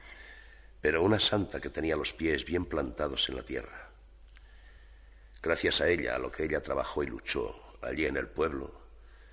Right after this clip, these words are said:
he podido estudiar. Mi padre, pobrecillo, es muy viejo. Ya lo era y además estaba, por desgracia, enfermo, cuando yo, entonces un muchachito, un niño, más le necesitaba.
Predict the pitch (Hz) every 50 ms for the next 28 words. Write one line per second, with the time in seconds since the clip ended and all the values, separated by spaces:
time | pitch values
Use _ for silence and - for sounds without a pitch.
0 | - - - - - - - - - - - - - - - 73 78 80 71 62
1 | 64 - - 71 73 78 71 - - - - - - - - - - - - -
2 | - - - - 69 - - 73 62 58 60 58 - 67 62 55 52 - - -
3 | - - - - - - - - - 73 67 64 64 65 - - - - - -
4 | - - - - - - - - - - - - - - - - - - - -
5 | 104 113 113 110 123 120 101 82 80 80 76 78 80 80 101 80 76 - 87 82
6 | 80 78 73 - - 78 71 67 65 67 73 82 85 76 - - 76 71 69 65
7 | 64 64 - - 78 71 65 67 71 - - - - - - - - - - -
8 | - - 82 78 71 76 73 98 98 87 71 58 53 - - - - - - -
9 | 64 64 - 76 76 71 - - 65 - 80 73 71 71 69 67 71 71 - -
10 | - 73 - - - 57 60 71 73 76 67 60 71 67 57 - - - - -
11 | - - - - - - - - - - - - 78 71 - 67 60 64 65 58
12 | - - - - 62 - 64 - - - - -